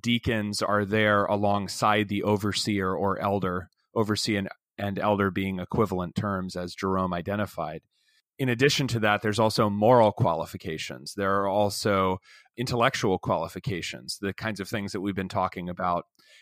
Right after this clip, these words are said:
in the pastoral theology episodes. None of those things is fruitfully set aside by the church,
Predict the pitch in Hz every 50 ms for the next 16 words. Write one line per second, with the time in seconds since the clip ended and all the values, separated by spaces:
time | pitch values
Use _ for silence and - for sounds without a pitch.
0 | _ - 117 107 - - 117 104 101 - - 95 85 - - 95 104 117 117 107
1 | 95 95 85 85 - - 92 - - 85 80 73 - - - _ _ _ _ _
2 | - 120 127 135 135 151 160 180 160 139 143 123 120 113 - - - 139 135 135
3 | 131 123 117 110 - - - _ 127 120 117 113 104 - - - _ _ _ -
4 | - - - - 139 143 147 156 - - - 139 120 113 110 107 101 101 - -
5 | - - 127 117 - 92 107 - - - 110 107 104 98 95 90 85 - 95 90
6 | 80 - - - 139 120 - - - - - -